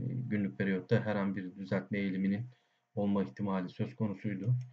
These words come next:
E, Petkim çalışanlarından oluşan bir, e, operasyon sonrasında böyle bir, e,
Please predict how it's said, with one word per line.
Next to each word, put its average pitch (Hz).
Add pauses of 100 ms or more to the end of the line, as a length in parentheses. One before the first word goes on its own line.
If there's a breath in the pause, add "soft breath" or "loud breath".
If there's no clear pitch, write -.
(360 loud breath)
E, 80
Petkim 110
çalışanlarından 101
oluşan 98
bir, -
e, 92 (840)
operasyon 101
sonrasında 95 (520 loud breath)
böyle 101
bir, -
e, 92